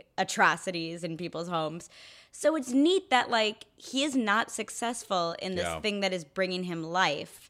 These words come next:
Speaker 2: And that is one of my favorite parts of this movie.
Speaker 1: Uh-huh.
Speaker 2: And I wish, I wish we had less of all of the stuff leading up to this
Speaker 1: Yeah.
Speaker 2: in, in Act Two, this very long,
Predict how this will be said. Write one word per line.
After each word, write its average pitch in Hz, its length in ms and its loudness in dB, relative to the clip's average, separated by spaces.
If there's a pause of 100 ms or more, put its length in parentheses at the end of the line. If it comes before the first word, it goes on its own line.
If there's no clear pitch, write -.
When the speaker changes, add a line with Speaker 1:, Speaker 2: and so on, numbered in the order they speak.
Speaker 2:
And 139 140 -2
that 208 140 0
is 226 180 -2
one 104 400 -2
of 110 120 0
my 92 200 -2
favorite 85 640 -4 (420)
parts 139 360 0
of 95 100 -8
this 82 180 -6
movie. 87 280 -4
Speaker 1:
Uh-huh. 85 100 -4
Speaker 2:
And 104 100 -2
I 104 80 2
wish, 113 520 -4 (680)
I 120 60 -2
wish 131 280 0
we 120 140 -2
had 107 160 -2
less 101 600 -4 (140)
of 90 560 -4 (1080)
all 120 300 2
of 101 160 -2
the 101 140 -2
stuff - 420 -6
leading 92 280 -4
up 104 220 -4
to - 120 -10
this 85 320 -4
Speaker 1:
Yeah. 147 220 -6 (140)
Speaker 2:
in, 87 460 -10
in 92 180 -10
Act 85 360 -10
Two, 82 260 -8
this 78 220 -14
very 87 320 -4
long, 82 460 -8